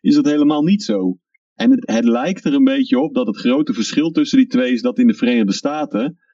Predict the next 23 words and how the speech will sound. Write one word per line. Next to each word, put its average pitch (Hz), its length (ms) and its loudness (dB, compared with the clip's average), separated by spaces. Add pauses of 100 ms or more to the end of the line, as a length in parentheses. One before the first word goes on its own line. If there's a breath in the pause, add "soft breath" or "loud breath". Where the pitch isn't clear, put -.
(180)
eh, 110 160 -2
mensen 135 400 0
eigenlijk 254 300 -4
helemaal 277 200 4
niet 269 180 6
zo'n 247 220 -2
goede - 260 4
opleiding, 117 600 4
eh, 101 640 0
eh, 101 60 -2
daarin 95 220 -2
krijgen. 190 260 -4
Die 117 160 6
leren 247 260 2
helemaal 247 240 4
niet 123 180 4
om 160 160 -2
te 165 100 -4
gaan 113 260 -2
met 101 140 0
zo'n 104 220 -2
wapen. 98 400 -4
En, 107 240 2